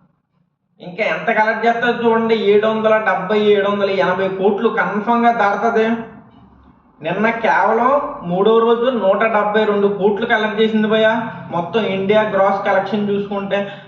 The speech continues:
మొత్తం మాట్లాడదాం. హిందీలో ఫస్ట్ రోజు డెబ్బై రెండు కోట్లు, సెకండ్ రోజు యాభై తొమ్మిది కోట్లు, థర్డ్ రోజు డెబ్బై నాలుగు కోట్లు. అంటే ఫస్ట్ రోజు కన్నా ఎక్కువ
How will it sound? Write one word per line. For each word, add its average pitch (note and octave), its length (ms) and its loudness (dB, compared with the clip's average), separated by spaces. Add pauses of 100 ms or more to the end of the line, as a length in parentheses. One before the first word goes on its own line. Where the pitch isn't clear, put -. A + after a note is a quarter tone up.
(140)
మొత్తం A3+ 380 -2
మాట్లాడదాం. G#3+ 680 0
హిందీలో G#3 840 -2 (360)
ఫస్ట్ G3 280 -2
రోజు A3+ 280 4
డెబ్బై A#3+ 400 -2
రెండు G#3 220 0
కోట్లు, G#3+ 540 0
సెకండ్ G#3+ 400 -2
రోజు A#3 420 2
యాభై F3 320 2
తొమ్మిది G3+ 340 -2
కోట్లు, A3+ 580 0 (380)
థర్డ్ G#3+ 320 2
రోజు - 340 0 (960)
డెబ్బై E3 500 -2 (580)
నాలుగు F#3 320 -4
కోట్లు. G3 480 -2 (220)
అంటే A#3 520 -4
ఫస్ట్ F3+ 280 -2
రోజు A3+ 300 2
కన్నా A#3 240 -2
ఎక్కువ A3+ 640 -2